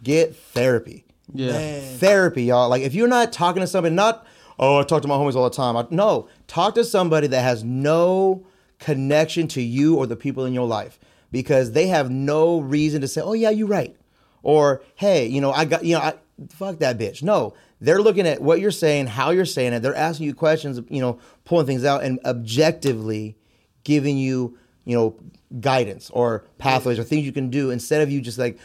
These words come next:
Speaker 1: "My homies are always gonna take my side."
Speaker 3: Yeah.
Speaker 2: Yeah.
Speaker 1: Or,
Speaker 3: <laughs>
Speaker 1: but people are gonna take your
Speaker 3: It's like a
Speaker 1: side in your
Speaker 3: crowd of
Speaker 1: face.
Speaker 3: yes men.
Speaker 2: Yeah.
Speaker 1: Eh, like, people will take your side in your face and then go back somewhere else and not take your side out, you know, with,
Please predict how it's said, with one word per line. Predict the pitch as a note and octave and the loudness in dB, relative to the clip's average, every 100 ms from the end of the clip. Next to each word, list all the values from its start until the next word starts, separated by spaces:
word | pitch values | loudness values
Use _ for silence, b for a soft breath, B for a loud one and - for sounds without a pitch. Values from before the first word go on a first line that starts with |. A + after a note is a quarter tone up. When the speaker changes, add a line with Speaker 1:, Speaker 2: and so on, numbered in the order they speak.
| b - | b -4
Speaker 1:
"My | - | 0
homies | E3 G3+ E3 | 2 0 0
are | |
always | E3 F3+ | 2 2
gonna | D3 | 0
take | B2 | -2
my | G2+ | -6
side." | G#2 G2+ - _ - | -8 -12 -14 _ -16
Speaker 3:
Yeah. | D#3 D3+ C#3+ | -10 -8 -4
Speaker 2:
Yeah. | F#3 A3 F3+ A2 | 2 4 4 4
Speaker 1:
Or, | D3+ F#3+ G3 G3+ | 4 6 6 2
Speaker 3:
<laughs> | - - | -2 -4
Speaker 1:
but | F3 A3 - - B B | 0 0 0 -18 B B
people | G3 C4 | 0 4
are | C4 | 4
gonna | A3 | 2
take | F3 G#3 E3+ | 2 0 2
your | |
Speaker 3:
It's | G3 | 2
like | G#3 | 4
a | |
Speaker 1:
side | G3 | 4
in | F3+ | 6
your | F#3 | 4
Speaker 3:
crowd | E3 | 4
of | E3 | 4
Speaker 1:
face. | A3+ E3+ E3+ | 4 4 0
Speaker 3:
yes | |
men. | E3 E3 - - | -6 -8 -12 -6
Speaker 2:
Yeah. | D3 C3+ G3+ | 0 0 0
Speaker 1:
Eh, | F3+ | 2
like, | E3 E3 | 2 4
people | G#3 B3+ | 4 4
will | |
take | F#3 F#3+ | 4 2
your | D#3+ | 0
side | E3 E3+ D#3+ | 2 2 2
in | D3 | 0
your | B2+ | -4
face | - G#3+ E3 D3+ - b b | 0 2 2 0 -8 b b
and | D3 D#3+ | 0 2
then | D#3 | 4
go | D#3 E3+ | 4 4
back | D3+ D#3 D#3 | 4 2 0
somewhere | D#3 D3 | 0 2
else | F#3 G3 D3 | 4 2 0
and | - C#3+ B2 | -4 -6 -4
not | B2+ D3+ - | -2 -2 0
take | D#3 | -2
your | B2+ | -2
side | C3 C3 B2+ - | -2 0 0 -2
out, | B2 B2+ - | -4 -2 -4
you | B2 | -4
know, | A2+ A2 _ | -4 -6 _
with, | C#3 B2+ - | -4 -4 -4